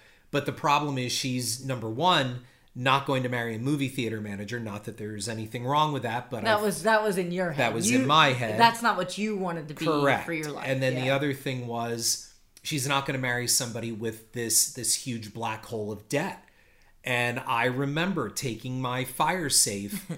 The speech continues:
Speaker 2: <laughs>
Speaker 1: out of my closet and opening it up, and I pulled out everyone I owed money to. And it was like tarot cards on the floor.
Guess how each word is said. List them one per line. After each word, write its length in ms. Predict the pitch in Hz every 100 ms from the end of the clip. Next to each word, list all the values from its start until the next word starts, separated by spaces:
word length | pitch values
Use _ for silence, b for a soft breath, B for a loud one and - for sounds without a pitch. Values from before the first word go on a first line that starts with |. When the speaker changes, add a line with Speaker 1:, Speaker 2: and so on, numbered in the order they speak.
| 143 -
Speaker 2:
<laughs> 220 | - -
Speaker 1:
out 240 | 127 135
of 140 | 147 135
my 200 | 147 147
closet 720 | - 165 175 165 110 95 101 b b b -
and 160 | 123 127
opening 440 | 127 131 160 165
it 80 | 180
up, 340 | 202 160 127 - b b b -
and 120 | 123
I 120 | 110 107
pulled 400 | - 135 120 120
out 320 | 110 110 - -
everyone 460 | 156 160 185 175 170
I 140 | 170
owed 160 | 170 160
money 280 | 160 156 135
to. 280 | - 95 95
And 180 | 120 117
it 180 | 147 160
was 240 | 165 139
like 420 | 143 147 147 - - -
tarot 480 | - 170 180 156 127
cards 680 | - 113 95 85 82 - -
on 240 | 131 135 135
the 60 |
floor. 560 | 127 147 143 110 -